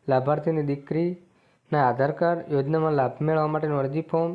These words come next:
દીકરીની જન્મ પ્રમાણપત્ર નકલ, બાંધકામ શ્રમિકના ઓળખ-, ઓળખાણ કાર્ડ નકલ,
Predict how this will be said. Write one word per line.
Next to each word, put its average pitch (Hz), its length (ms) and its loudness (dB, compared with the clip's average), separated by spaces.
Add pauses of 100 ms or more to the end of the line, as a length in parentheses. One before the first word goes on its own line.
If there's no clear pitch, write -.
દીકરીની 156 420 -2
જન્મ 147 260 -4
પ્રમાણપત્ર 160 520 -4
નકલ, 156 320 -4 (440)
બાંધકામ 156 440 0
શ્રમિકના 156 520 -2
ઓળખ-, 135 500 -6
ઓળખાણ 139 340 -2
કાર્ડ 165 260 0
નકલ, 165 340 -2